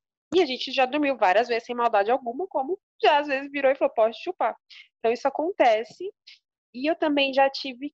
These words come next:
casos de crushes ali, né? Pessoas que eu saí, tava saindo várias vezes, e aí rolou aquele afastamento por, por quebra de expectativa, sabe? Tipo, um dos dois tá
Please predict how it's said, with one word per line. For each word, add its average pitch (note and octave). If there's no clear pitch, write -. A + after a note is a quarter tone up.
casos A#3
de A3
crushes E4
ali, C4
né? A3+
Pessoas A#3
que C#4
eu C4
saí, B3
tava A3
saindo A#3
várias A3+
vezes, C#4
e A#3
aí A#3+
rolou A#3+
aquele A#3+
afastamento A#3
por, G#3+
por G#3
quebra G#3+
de G#3+
expectativa, G#3+
sabe? G#3+
Tipo, G3+
um C4
dos B3
dois A3
tá A#3